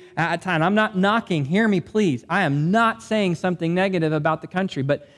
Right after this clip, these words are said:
idolatry of the American dream.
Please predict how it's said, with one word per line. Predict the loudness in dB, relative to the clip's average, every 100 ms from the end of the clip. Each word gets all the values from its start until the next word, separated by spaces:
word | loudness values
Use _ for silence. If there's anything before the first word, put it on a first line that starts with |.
| _ -2
idolatry | 0 2 2 2 0 2 2
of | 2 0 -2
the | 0
American | 2 2 2 0 -2
dream. | 0 0 0 -2